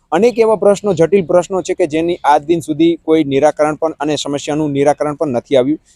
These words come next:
જેના કારણે અસંતોષ પણ ઘણો છે. આ બેઠકની જો ખાસ કરીને વાત કરવામાં આવે, તો જ્યારે લોકસભાની ચૂંટણી જાહેર થઈ ગઈ છે, ત્યારે સુરેન્દ્રનગર લોકસભા બેઠક ઉપર અનેક ઉમેદવારો એડી ચોટીનું જોર લગાવી રહ્યા છે ટિકિટ મેળવવા માટે. ત્યારે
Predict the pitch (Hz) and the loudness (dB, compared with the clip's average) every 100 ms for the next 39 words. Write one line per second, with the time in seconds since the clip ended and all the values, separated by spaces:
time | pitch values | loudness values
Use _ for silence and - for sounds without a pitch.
0 | _ 175 202 196 208 - 180 202 196 220 | _ 0 0 0 0 2 0 0 0 0
1 | - 202 139 131 113 - 95 _ _ _ | 0 -2 0 -2 -2 -6 -12 _ _ _
2 | _ 143 180 202 185 214 196 214 214 - | _ 0 0 2 2 2 0 2 0 0
3 | 180 190 196 202 190 156 160 185 190 185 | -2 0 -2 0 2 2 0 0 2 2
4 | 185 190 170 170 180 160 160 175 175 180 | 2 2 0 2 2 0 -2 -2 -2 -2
5 | 151 147 175 139 123 143 131 123 120 147 | -6 -6 -6 -2 2 2 0 -4 -4 -6
6 | 156 165 165 - 156 185 202 196 196 180 | -2 0 0 -2 -6 -4 -4 -4 0 0
7 | 170 180 175 180 165 185 - 165 180 190 | 0 -2 0 0 0 -2 -4 -2 0 -2
8 | _ _ _ - 175 214 185 185 190 175 | _ _ _ -2 0 2 0 0 2 4
9 | 175 185 202 - 165 196 175 170 180 196 | 4 2 -2 -2 0 2 2 2 4 2
10 | 131 139 151 139 139 143 147 123 120 117 | 2 2 4 4 4 4 2 2 4 4
11 | - - 147 139 110 113 110 104 104 107 | 0 -8 -8 -10 -6 0 0 0 -4 -10
12 | 104 101 _ _ _ 170 190 165 | -12 -18 _ _ _ 2 2 2